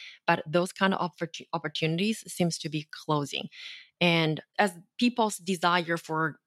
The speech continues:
lifestyle improvement or welfare improvement has not changed, right? But it seems that the Communist Party of China's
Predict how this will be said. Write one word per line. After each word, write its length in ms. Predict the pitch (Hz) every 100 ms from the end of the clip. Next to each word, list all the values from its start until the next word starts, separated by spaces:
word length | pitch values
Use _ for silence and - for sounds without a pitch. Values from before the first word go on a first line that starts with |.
| _
lifestyle 880 | - 185 170 170 - 175 170 160 151 -
improvement 760 | 165 156 185 175 165 175 170 -
or 200 | 160 156
welfare 500 | 151 151 156 151 151 _ - -
improvement 580 | 170 151 160 160 151 - _ -
has 200 | - 175
not 240 | 165 185
changed, 500 | 170 143 160 254 - _ _ -
right? 220 | 214 254 - - -
But 240 | 190 180 165 -
it 160 | 180
seems 300 | 185 202 190
that 280 | 170 160 156
the 80 | 175
Communist 540 | - - 190 175 -
Party 460 | - 190 196 190 180
of 160 | 170 160
China's 520 | - 165 165 165